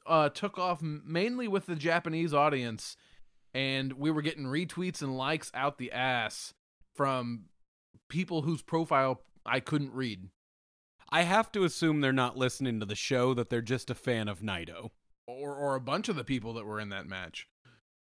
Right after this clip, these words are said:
Speaker 2: Or, yeah, I mean, the main event of this show ended up being the Bullet Club versus, uh, Los Ingobernables de Japan.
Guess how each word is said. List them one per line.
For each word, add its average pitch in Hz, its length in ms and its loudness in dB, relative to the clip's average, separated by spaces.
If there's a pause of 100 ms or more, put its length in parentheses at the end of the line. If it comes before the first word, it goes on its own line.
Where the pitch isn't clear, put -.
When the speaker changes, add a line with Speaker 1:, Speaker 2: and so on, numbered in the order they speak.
(120)
Speaker 2:
Or, 165 160 4
yeah, 151 200 2
I 113 80 -2
mean, 151 260 0 (260)
the 165 180 0
main 190 280 0
event 165 320 -2
of 135 140 -8
this 127 160 0
show 120 380 -2
ended 131 220 -2
up 127 120 -4
being 131 200 0
the 113 60 0
Bullet 135 380 -2
Club 151 500 -4 (420)
versus, 127 1040 0
uh, 117 180 0
Los 123 300 2
Ingobernables 117 720 0
de 110 400 0
Japan. 98 520 -6